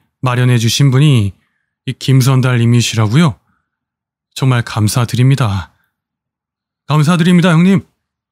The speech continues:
아, 아유, 아니야, 아니야. 이, 이 사람들아. 아, 이러지 말고 어서들 들어오게. 김선달은 길수와 길수의 친구들, 그리고 동료들을 앉히고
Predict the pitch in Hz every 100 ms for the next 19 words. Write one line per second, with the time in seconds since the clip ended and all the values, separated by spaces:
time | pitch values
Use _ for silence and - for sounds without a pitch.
0 | _ _ _ _ _ _ _ 143 170 180
1 | 185 - - _ _ _ - 117 147 123
2 | _ _ _ - 127 135 156 160 139 160
3 | 160 147 139 135 _ _ _ - 123 123
4 | 120 127 139 131 104 90 _ _ _ _
5 | _ 151 185 117 117 110 170 127 131 180
6 | 139 123 123 156 - 143 165 123 151 95
7 | _ _ _ _ _ _ _ _ _ _
8 | _ _ _ _ _ _ _ _ 151 131
9 | 131 127 131 131 107 90 _ - 139 131
10 | 131 127 123 117 - 131 120 - 123 147
11 | - 175 151 110 85 - _ _ _ _
12 | 139 127 139 135 131 143 131 135 151 117
13 | 107 107 - 127 123